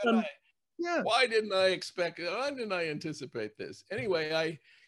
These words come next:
Speaker 1: I just, I had already spent, like, thirty years of my life on the four oh five freeway in rush hour, and, you know, enough already. So it's been a great, I can devote more time to asking people questions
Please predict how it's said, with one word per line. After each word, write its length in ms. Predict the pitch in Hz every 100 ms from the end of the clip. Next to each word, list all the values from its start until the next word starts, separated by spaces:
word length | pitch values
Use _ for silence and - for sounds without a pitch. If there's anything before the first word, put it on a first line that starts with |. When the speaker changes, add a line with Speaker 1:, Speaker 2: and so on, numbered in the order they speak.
| _
Speaker 1:
I 180 | - 170
just, 540 | 160 220 - - - -
I 80 | 185
had 120 | 190
already 340 | 214 220 202 180
spent, 240 | 185 170
like, 180 | 151 -
thirty 300 | - 220 196
years 280 | 165 170 165
of 80 |
my 160 | 139 127
life 460 | 117 113 127 131 -
on 120 | 113
the 100 | 104
four 360 | 101 - 131 131
oh 100 | 120
five 360 | 120 123 113 110
freeway 600 | - 117 117 117 107 95
in 100 | 90
rush 360 | 85 95 113 113
hour, 340 | 101 82 82
and, 100 | 71 69 _
you 40 | 90
know, 140 | 92
enough 360 | 95 104 127 -
already. 400 | 101 98 87 82
So 280 | - 127 123 - _ -
it's 160 | 147
been 220 | - 190
a 60 | 180
great, 320 | 143 185 196 - 156 _ 151
I 100 | 165
can 220 | 180 151
devote 340 | 156 180 175
more 340 | 143 147 190 190
time 440 | 180 160 156 147
to 240 | - 147 143
asking 440 | 156 160 160 151
people 340 | 151 151 151 123
questions 800 | - 139 139 - 104 104 180